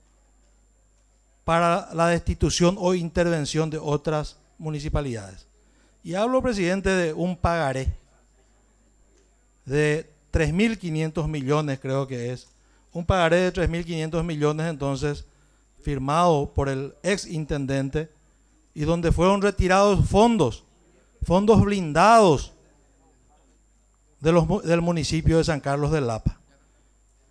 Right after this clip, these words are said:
Y San Carlos del Lapa, al que no sepa, en su creación, en su ley de creación, fue beneficiado también como un municipio afectado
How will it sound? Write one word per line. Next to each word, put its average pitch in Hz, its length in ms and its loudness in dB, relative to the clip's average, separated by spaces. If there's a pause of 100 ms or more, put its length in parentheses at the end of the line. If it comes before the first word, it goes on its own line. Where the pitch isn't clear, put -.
(120)
Y - 60 -10
San 147 140 -4
Carlos 185 260 0
del 190 140 2
Lapa, 175 720 4 (500)
al 156 140 -4
que 160 100 -2
no 165 160 2
sepa, 175 600 0 (2000)
en 160 160 -10
su 170 160 -8
creación, 180 680 2 (920)
en 151 100 -8
su 151 120 -4
ley 151 140 -2
de 180 140 -2
creación, 165 840 -4 (300)
fue 165 200 -4
beneficiado 165 680 -4
también 160 560 -4 (960)
como 160 240 -2
un 170 100 0
municipio 180 520 2
afectado 175 840 2